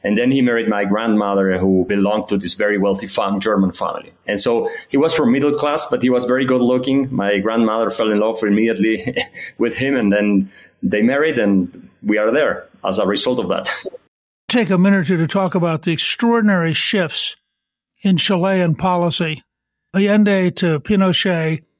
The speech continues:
Speaker 2: to then going through a period of socialist Marxist revolution, et cetera.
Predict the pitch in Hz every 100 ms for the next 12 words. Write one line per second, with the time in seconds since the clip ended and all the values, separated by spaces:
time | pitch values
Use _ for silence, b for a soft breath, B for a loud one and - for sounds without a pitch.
0 | _ 196 170 180 165 180 180 185 165 -
1 | 180 156 143 190 175 180 156 190 175 170
2 | 170 143 175 143 165 208 - 185 160 -
3 | 196 165